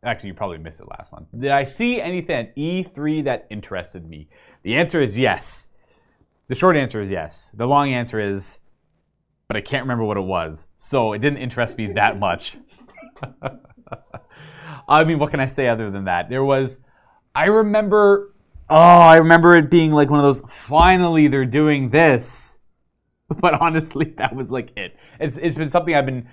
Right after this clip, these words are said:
probably in the back of my mind that I'm thinking, "Oh, I wouldn't mind for them to do something like this or something like that." But I guess,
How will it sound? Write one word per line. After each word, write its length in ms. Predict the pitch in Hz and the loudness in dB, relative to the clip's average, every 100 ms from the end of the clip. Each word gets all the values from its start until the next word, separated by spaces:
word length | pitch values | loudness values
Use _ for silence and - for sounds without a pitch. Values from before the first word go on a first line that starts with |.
| _ | _
probably 220 | 147 147 | -4 -2
in 40 | 131 | -4
the 80 | |
back 220 | 110 104 110 | -4 -4 -4
of 60 | |
my 140 | 117 104 | -8 -8
mind 300 | 92 104 104 | -8 -8 -8
that 60 | |
I'm 140 | 92 90 | -10 -10
thinking, 380 | 101 98 95 | -14 -12 -12
"Oh, 60 | 87 | -8
I 140 | 95 | -8
wouldn't 220 | 92 101 90 | -8 -10 -10
mind 240 | 90 90 | -12 -14
for 60 | 92 | -16
them 140 | 85 | -16
to 60 | 82 | -18
do 120 | 80 | -18
something 180 | 80 78 | -18 -20
like 120 | 78 | -18
this 220 | 78 - | -18 -18
or 40 | |
something 160 | 80 78 | -20 -18
like 120 | 78 | -14
that." 180 | 80 80 | -12 -12
But 180 | 78 _ _ _ _ _ _ _ _ - | -14 _ _ _ _ _ _ _ _ -8
I 80 | |
guess, 220 | 127 135 | -4 -4